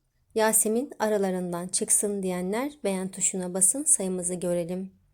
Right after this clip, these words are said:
Yasemin'in son oyunu Hayat'ı zor durumda bırakacak. Ve bu iş ortaya çıktığında Yasemin yolun sonuna gelmiş olacak.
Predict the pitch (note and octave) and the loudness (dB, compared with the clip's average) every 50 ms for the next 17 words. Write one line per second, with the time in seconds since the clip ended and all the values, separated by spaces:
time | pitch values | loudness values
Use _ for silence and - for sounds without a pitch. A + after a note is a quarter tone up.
0 | _ _ _ _ _ _ _ _ - G3+ F#3+ F#3+ G3 G3 - G#3 G3 G3 G3+ G#3+ | _ _ _ _ _ _ _ _ -6 -4 -2 -2 -2 -2 -2 -2 -2 -2 -2 -2
1 | A#3+ C4 C#4 C#4 - - A3+ G#3+ G#3+ A3 G#3+ - F#3+ F3+ F3 F3 F3+ G3 A#3 C4+ | -2 -2 -4 -6 -4 -4 -4 -4 -4 -4 -6 -6 -6 -6 -4 -4 -4 -4 -4 -6
2 | D#4 D#4+ - _ - G3 F3 E3 D#3 D#3+ - - E3+ E3 E3 E3 - G3 G3+ G#3 | -6 -8 -14 _ -10 -8 -8 -8 -8 -10 -12 -10 -10 -10 -8 -4 -2 -2 0 -2
3 | G3 F#3 F3 F3 E3+ E3+ F3 F#3 A3 B3 C#4 B3 G#3 F#3+ F3 E3+ E3 - F3+ D#3+ | -2 -4 -6 -8 -6 -6 -6 -6 -6 -6 -6 -6 -4 -4 -4 -4 -6 -8 -8 -6
4 | - F3 E3 - - - - _ _ _ _ _ _ _ _ _ _ _ _ _ | -4 -6 -6 -6 -10 -18 -20 _ _ _ _ _ _ _ _ _ _ _ _ _
5 | - F#3+ F#3 G3 A3+ C4 B3+ C#4 E4 - - - A3+ A3 G#3+ - - E3+ E3 E3 | -2 -2 -2 -2 -2 -4 -2 -2 -2 -2 0 0 0 0 -2 -4 -4 -6 -4 -2
6 | - - A#3+ A#3+ A#3+ - - F#3 F3 F3 F3 F3 F3 F#3+ G#3+ B3 D4 D4+ - - | -2 -2 -4 -4 -6 -6 -6 -4 -4 -4 -4 -4 -2 -2 -2 -2 -4 -6 -8 -8
7 | G#3 F#3 F3+ F3+ F3+ F3 - - G3 A3 C#4 D#4 D4 B3+ A#3 G#3+ G3 F#3+ F#3 F3+ | -6 -4 -2 0 2 2 2 2 0 -2 -2 -2 0 2 4 4 4 2 0 -2
8 | - - G#3+ G3+ F#3+ F3 F3 F3+ F3 F#3 F3+ F#3 G3 B3 E4+ - - G#3+ F#3+ F3 | -4 -4 -4 -4 -4 -4 -4 -4 -4 -4 -4 -4 -4 -4 -4 -2 -2 -2 -2 -2
9 | E3 - D#3+ D#3+ F3 - - - - | -2 -4 -4 -6 -6 -8 -14 -20 -20